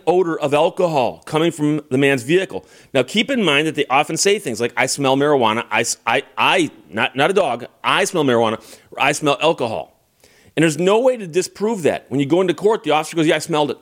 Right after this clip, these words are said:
I've been an officer for twenty years. I smelled alcohol." "Oh, okay. Go on." And, and you can't test it in any meaningful way. They can't photograph the smell,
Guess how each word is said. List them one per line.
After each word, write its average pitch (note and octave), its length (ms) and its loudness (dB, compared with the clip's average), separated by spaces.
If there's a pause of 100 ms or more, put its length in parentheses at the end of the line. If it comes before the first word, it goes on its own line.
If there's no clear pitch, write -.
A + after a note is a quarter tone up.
(800)
I've A#2+ 140 -2
been C#3+ 100 2
an C#3 120 2
officer C#3 300 0
for A2 60 -14
twenty C#3+ 260 0
years. G3 300 2 (360)
I D3 80 0
smelled D3+ 280 0
alcohol." A2+ 560 -4 (400)
"Oh, G#3 140 2
okay. C#3 240 -4 (1040)
Go E3 140 2
on." E3 260 -2 (540)
And, D#3 180 2 (100)
and D#3 260 0
you E3 120 -2
can't - 400 -2
test G3+ 400 -2
it E3 80 -8
in D3 60 -8
any D#3 120 2
meaningful D3 380 2
way. F3+ 140 2
They C#3+ 80 2
can't - 200 -4
photograph C3 640 0
the A2 80 -12
smell, G#2+ 440 -6